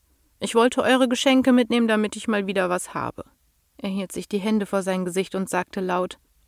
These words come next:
„Oh, es hört sich ja so bekloppt an, wenn ich es laut sage. Verzeiht mir, Kinder.“ Er legte den Sack mit den Geschenken auf den Boden vor die beiden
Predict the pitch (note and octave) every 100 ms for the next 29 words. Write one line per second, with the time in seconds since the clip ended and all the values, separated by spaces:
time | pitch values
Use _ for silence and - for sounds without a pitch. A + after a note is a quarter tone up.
0 | _ _ F#3+ F3 - - - D#3 D#3 -
1 | D3 E3+ E3+ D#3+ D#3 - G3 - - C#3+
2 | C#3 D3+ F3 E3+ D3+ - D#3 D#3 E3 -
3 | - - G#3+ - G3 E3 D3+ - - D#3
4 | - D#3 E3+ - _ _ _ _ _ -
5 | G#3+ A3+ A3+ A3 A3 G#3 G#3+ - A3 G3+
6 | G3 G3 G#3 G#3+ A3 G#3+ - G3+ G3 A3+
7 | A3+ G#3+ G#3 G3 F3+ F#3+ G3+ G#3+